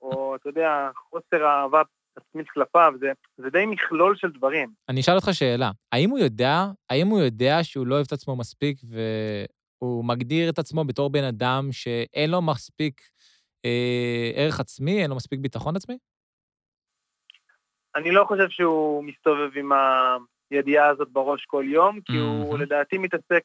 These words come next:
Speaker 1: בטשטושים של החיים.
Speaker 2: אוקיי, נהדר. זאת אומרת, הוא גם לא מודע לשפה. זאת אומרת, אם אתה אומר לו, "תקשיב, אני, אה, מאמן להעלאת הביטחון העצמי, ואני עובד עם אנשים שיש להם, אה, ערך עצמי נמוך."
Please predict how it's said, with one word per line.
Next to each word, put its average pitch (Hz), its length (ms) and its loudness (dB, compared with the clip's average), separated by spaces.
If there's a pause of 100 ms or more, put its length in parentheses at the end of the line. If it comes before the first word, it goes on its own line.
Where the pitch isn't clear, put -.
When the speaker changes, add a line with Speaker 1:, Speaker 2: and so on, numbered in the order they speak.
Speaker 1:
בטשטושים 151 840 -2
של 143 140 2
החיים. 123 380 -2 (380)
Speaker 2:
אוקיי, 117 380 -2 (200)
נהדר. 123 280 2
זאת 110 200 -4
אומרת, 160 500 0 (100)
הוא 135 160 -2
גם 247 200 4
לא 277 60 4
מודע 175 280 4
לשפה. 151 480 0
זאת - 100 -16
אומרת, 117 200 -4
אם 165 60 0
אתה 170 100 2
אומר 156 220 0
לו, 151 80 0
"תקשיב, 135 340 -4 (160)
אני, 156 560 -2
אה, 135 420 0
מאמן 151 480 2
להעלאת 151 420 2
הביטחון 143 360 -4
העצמי, 156 280 -4
ואני 147 180 -2
עובד 135 220 -2
עם 151 100 -2
אנשים 139 300 -6
שיש 123 180 -10
להם, 127 140 -6 (460)
אה, 113 160 0
ערך 175 240 2
עצמי 156 260 -2
נמוך." 127 340 -4